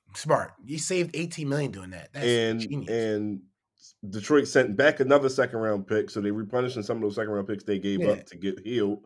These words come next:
Speaker 1: You got another one for
Speaker 2: The
Speaker 1: Springer,
Speaker 2: Pistons,
Speaker 1: too.
Speaker 2: Pistons did waive House. I was very upset about the Springer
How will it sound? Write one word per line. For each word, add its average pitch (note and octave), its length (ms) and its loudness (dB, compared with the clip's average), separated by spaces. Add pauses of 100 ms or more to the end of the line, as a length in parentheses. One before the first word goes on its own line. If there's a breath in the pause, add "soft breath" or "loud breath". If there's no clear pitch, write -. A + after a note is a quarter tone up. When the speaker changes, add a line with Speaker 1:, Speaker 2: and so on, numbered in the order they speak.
(160 soft breath)
Speaker 1:
You D#3 60 -2
got F3 120 8
another E3+ 200 2
one D#3+ 80 2
for C3+ 120 -4
Speaker 2:
The E3+ 160 8
Speaker 1:
Springer, D3 220 6
Speaker 2:
Pistons, B2+ 120 -4
Speaker 1:
too. A#2+ 220 -4 (280)
Speaker 2:
Pistons D3+ 400 6
did C3 260 8
waive B2 260 4
House. A#2+ 340 6
I C#3 180 10
was B2+ 220 6
very B2 300 8
upset A2+ 280 4
about G2+ 220 4
the F#2 60 -14
Springer G#2+ 480 -2